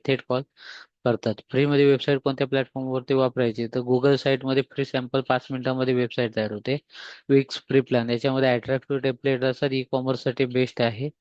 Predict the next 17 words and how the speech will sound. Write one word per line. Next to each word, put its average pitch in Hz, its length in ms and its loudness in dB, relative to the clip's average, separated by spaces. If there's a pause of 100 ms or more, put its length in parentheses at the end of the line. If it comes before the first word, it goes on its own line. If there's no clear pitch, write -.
(360)
WordPress, 131 560 2
ब्लॉग 131 380 2
असेल, 135 280 0
तुमच्या 135 220 -4
बेसिक 127 460 -2
वेबसाइट 135 400 -2
असेल, 131 220 -2
ह्या 131 120 0
फ्रीमध्ये 127 460 0
होतात. 120 280 -2 (520)
Zoho 127 120 4
साइटवरनं 135 580 2
बिझनेस 127 320 -2
प्रोफाईलसाठी 131 600 -2
फ्री 131 200 0
वेबसाइट 123 420 0
होते. 120 280 0